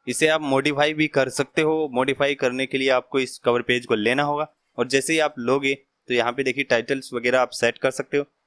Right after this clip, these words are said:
ये मेरा यूजर नेम आ चुका है जो कि मैंने पीसी का दे रखा है। यहाँ पे आप जब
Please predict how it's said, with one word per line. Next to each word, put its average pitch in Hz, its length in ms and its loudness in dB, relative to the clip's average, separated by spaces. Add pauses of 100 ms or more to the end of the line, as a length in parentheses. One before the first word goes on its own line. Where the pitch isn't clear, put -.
ये 117 100 0
मेरा 123 160 2
यूजर 120 300 0
नेम 139 220 0
आ 135 60 2
चुका 139 260 0
है 147 180 -8
जो 123 120 -8
कि 123 100 -4
मैंने 117 200 -4 (180)
पीसी 117 240 -6
का 113 100 4
दे 113 160 2
रखा 147 240 -4
है। 147 100 -6 (480)
यहाँ 117 200 2
पे 131 100 0
आप 143 180 0
जब 127 180 -4